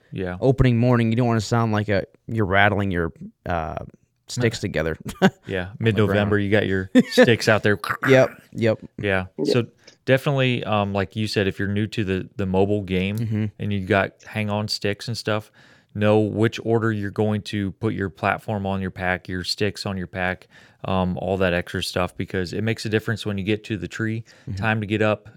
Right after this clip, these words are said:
Speaker 1: and just noise.
Speaker 2: Yeah.
Speaker 1: So noise is a big thing. You, it doesn't do you any good to get in close to a big buck and then you make a whole bunch of noise and then he's out of there.
Speaker 2: Yeah.
Speaker 1: So that's a good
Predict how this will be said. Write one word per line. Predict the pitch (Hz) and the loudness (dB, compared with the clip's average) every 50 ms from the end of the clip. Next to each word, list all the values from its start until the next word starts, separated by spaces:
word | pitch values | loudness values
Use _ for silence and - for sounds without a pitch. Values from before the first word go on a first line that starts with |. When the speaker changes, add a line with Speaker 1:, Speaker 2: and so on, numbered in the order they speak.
| - | -12
Speaker 1:
and | - 101 98 | -8 -6 -2
just | 104 98 - - - | -2 -2 -4 -4 -4
noise. | 98 92 92 90 82 80 78 - - - _ _ _ _ - | -4 -2 -2 -2 -4 -6 -8 -12 -18 -20 _ _ _ _ -10
Speaker 2:
Yeah. | 73 82 85 | -6 -4 -4
Speaker 1:
So | 101 90 | -4 -4
noise | 98 104 107 120 123 - - | -2 -2 0 0 -2 -4 -6
is | 107 98 | -8 -6
a | 95 | -4
big | 80 101 95 87 | -2 -2 -2 -2
thing. | - 104 95 95 | -4 -6 -6 -6
You, | 95 104 | -6 -8
it | - _ _ - - - _ _ | -10 _ _ -20 -20 -20 _ _
doesn't | - 139 131 120 123 123 | -2 0 0 0 0 0
do | 135 | 0
you | 135 127 113 | 0 0 0
any | 110 123 139 147 | -2 -2 -2 0
good | 123 131 143 147 139 | 0 2 0 0 0
to | - 120 | -2 0
get | 123 117 110 - | 2 2 2 0
in | 113 120 117 | -2 -6 -2
close | - 127 123 127 120 - | 0 0 0 0 0 0
to | 131 113 | -2 0
a | |
big | 98 87 120 104 104 | 0 0 -2 -2 0
buck | 107 113 113 127 - - - - - | 0 0 0 0 -2 -6 -18 -16 -10
and | - 104 104 104 | -6 -4 -2 0
then | 101 98 | 0 0
you | 98 95 | 0 0
make | 98 95 92 - | 0 0 -2 -2
a | 85 | -4
whole | 92 107 | -4 -2
bunch | 110 110 107 - | -2 -2 -2 -2
of | 110 107 | -4 -4
noise | 104 104 104 90 90 | -4 -2 -4 -4 -4
and | 98 95 | -2 -2
then | 92 87 | -2 -2
he's | 85 87 113 107 98 | -4 -4 -6 -4 -2
out | 101 87 80 | -2 -2 -2
of | 82 82 | -4 -6
there. | 82 80 80 - _ - 127 - _ _ | -8 -8 -10 -12 _ -18 -20 -20 _ _
Speaker 2:
Yeah. | - 67 - | -12 -10 -8
Speaker 1:
So | - 92 87 87 90 - _ _ _ _ _ _ _ _ _ _ _ _ _ _ _ _ _ | -6 -6 -6 -8 -10 -14 _ _ _ _ _ _ _ _ _ _ _ _ _ _ _ _ _
that's | - 92 - - | -10 -10 -10 -10
a | - | -10
good | 95 101 95 90 85 | -6 -6 -6 -6 -8